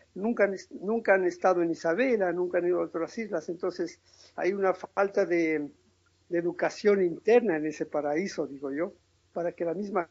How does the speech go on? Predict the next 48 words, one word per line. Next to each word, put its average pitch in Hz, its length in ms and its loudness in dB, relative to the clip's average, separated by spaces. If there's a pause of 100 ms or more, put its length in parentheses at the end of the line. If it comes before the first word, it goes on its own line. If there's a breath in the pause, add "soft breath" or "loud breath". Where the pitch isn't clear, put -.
gente 214 360 -4
pueda 190 300 2
decir, 175 320 0
"No, 208 180 -2
esto 202 220 -8
es 208 100 -10
nuestro, 214 380 -6
aquí 208 560 -10 (260 soft breath)
vamos 196 240 -4
a 185 80 -2
poner 185 320 -2
una, 170 420 -6 (280)
o-, - 240 -4
otra 185 400 0
manera 202 400 4
de, 170 240 -2
de 156 240 -10
cu-, 175 160 -10 (580)
de 156 220 -2
cuidarlo", 165 480 4
sobre 131 260 -10
todo, 135 380 -8
¿no? 156 240 -8 (600)
Y 156 460 -6
sobre 165 320 0
todo, 185 260 4
digamos, 180 460 2
la, 160 360 2 (240 loud breath)
cuando 160 360 2
yo 175 140 4
estaba 185 340 4 (140)
filmando 180 520 0
ahí 175 240 4
en 175 140 6
el 170 100 -2
puerto, 185 460 2
estaba 180 280 0
filmando 175 380 0
cómo 170 220 -2
llegan 170 240 0
los 165 160 -8
turistas 175 500 -4
y - 40 -20
salen 165 300 -4
de 151 60 -10
los 147 160 -10
barcos 151 380 -8
grandes, 180 440 0